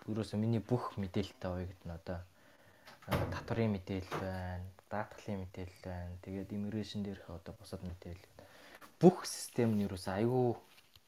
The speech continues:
бүгд холбоотой. Тэгээд би одоо жишээ нь даатгалаа шалгах, тэ, банкны мэдээлэлээ шалгах, тэгээд татвараа шалгах энэ төр дээр бол ерөөсөө ганцхан аккаунтаар, ганцхан пассвортаар л орол нэг хоёр, гурван сайт руу соль-, одоо даатгал юу, бүгд гурван сайт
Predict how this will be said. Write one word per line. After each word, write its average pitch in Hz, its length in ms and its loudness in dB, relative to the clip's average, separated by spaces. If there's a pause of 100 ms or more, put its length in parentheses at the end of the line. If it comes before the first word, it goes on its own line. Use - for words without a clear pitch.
(160)
бүгд 139 320 2
холбоотой. 113 560 0
Тэгээд 117 240 0
би 135 80 8
одоо 107 320 4 (460)
жишээ 113 120 -6
нь 107 80 0
даатгалаа 113 360 -2
шалгах, - 560 -8
тэ, 127 160 -8 (560)
банкны 104 320 -2
мэдээлэлээ 98 440 -6
шалгах, - 520 -14
тэгээд 98 360 -10 (760)
татвараа 110 320 -2
шалгах 95 320 -8
энэ 95 80 -10
төр - 160 -18
дээр 101 160 -6
бол 92 240 -8
ерөөсөө 98 240 -10
ганцхан 101 400 -4
аккаунтаар, 92 560 -8
ганцхан 95 320 -8
пассвортаар 92 640 -12
л - 160 -16
орол 82 220 -14 (180)
нэг 98 120 -8 (760)
хоёр, 135 160 6
гурван 110 160 2
сайт 95 320 -6
руу 92 240 -4
соль-, - 480 -8
одоо 101 200 -8
даатгал 107 360 -6
юу, 98 160 -6
бүгд 104 280 -10 (360)
гурван 113 320 -2
сайт 92 240 -8